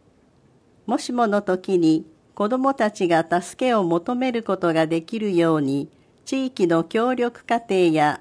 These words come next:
店が目印となる旗を掲げています。学校や家の近くの子ども百当番の家を探してみましょう。家庭や地域の皆さんで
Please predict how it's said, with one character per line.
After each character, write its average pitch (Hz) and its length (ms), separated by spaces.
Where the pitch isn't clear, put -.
店 185 340
が 165 260
目 190 180
印 247 400
と 185 160
な 214 160
る 196 140
旗 190 420
を 160 80
掲 160 320
げ 175 160
て 170 140
い 151 120
ま 143 200
す。 - 240
学 196 300
校 254 240
や 214 380
家 247 260
の 254 140
近 - 300
く 220 160
の 165 300
子 202 140
ど 247 140
も 254 160
百 247 280
当 277 300
番 196 260
の 175 140
家 185 260
を 160 220
探 185 340
し - 120
て 202 140
み 190 140
ま 175 180
し - 160
ょ 160 320
う。 - 1500
家 190 220
庭 247 400
や 240 60
地 269 260
域 214 200
の 180 140
皆 165 320
さ 185 180
ん 175 140
で 151 280